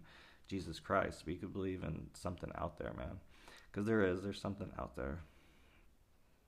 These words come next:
There's a reason why we're here. There's a reason why we can talk. There's a reason why, shit, mushrooms help us. There's a reason, there's, I don't know, man. There's something out there. So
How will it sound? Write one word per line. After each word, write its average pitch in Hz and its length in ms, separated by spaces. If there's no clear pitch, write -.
There's 95 140
a 95 40
reason 101 400
why 92 200
we're 95 160
here. 90 180
There's 92 160
a 92 60
reason 92 240
why 90 160
we 92 100
can 95 160
talk. 87 340
There's 95 140
a 95 60
reason 92 300
why, 92 260
shit, - 460
mushrooms 92 680
help 87 260
us. 87 220
There's 92 140
a 92 60
reason, 98 420
there's, 92 200
I 80 180
don't - 200
know, - 140
man. - 140
There's 90 180
something 78 260
out - 180
there. 92 160
So 85 300